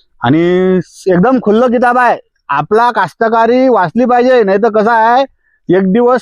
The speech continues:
संत्रा उत्पादक संत्र्याची फक्त ते बॉटलच बिडेल एकशे ऐंशी एम एल ची, तिचाही भाव वाढला राजे आजकाल. शेतकरी संत्रा उत्पादक वाचला पाहिजे, त्यासाठी हा प्रयोग. कसा वाटला व्हिडिओ? अरे राजे, हे तीन वर्षात झाडं पाहिले ना,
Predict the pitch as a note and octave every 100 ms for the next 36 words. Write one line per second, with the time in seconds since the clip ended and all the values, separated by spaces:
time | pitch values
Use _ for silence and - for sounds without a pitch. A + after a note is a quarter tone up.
0 | - G3 G3 B3 A3+ G3 A3+ A#3 - G#3+
1 | A3+ A#3 A#3 A#3 B3+ A3+ G#3+ A#3+ A#3+ A3+
2 | B3 A#3 - A#3+ A3+ G#3 A3 A3 F#3+ D#3+
3 | D#3 G#3 E3 A#2 A2+ A2 G#2+ G#2+ A#2 A2
4 | - A2+ B2 _ _ _ _ _ _ _
5 | _ A2 - C#3 E3 - A#2 D3 D3 -
6 | C3+ D3+ - _ A#2+ A2 - D#3 B2 A#2
7 | E3 - - - _ - D#3 D3+ D#3 C#3+
8 | C3+ B2+ G#2+ B2 - _ _ _ _ _
9 | _ _ E3 F3 G#3+ F#3+ F3+ C#3+ B2 G#2
10 | - _ _ _ _ _ _ - A2 G#2
11 | G#2 A#2+ - D3 D#3 D3+ D#3+ A#2+ A#2+ D3+
12 | D3+ D3+ E3 F3+ F#3 F#3+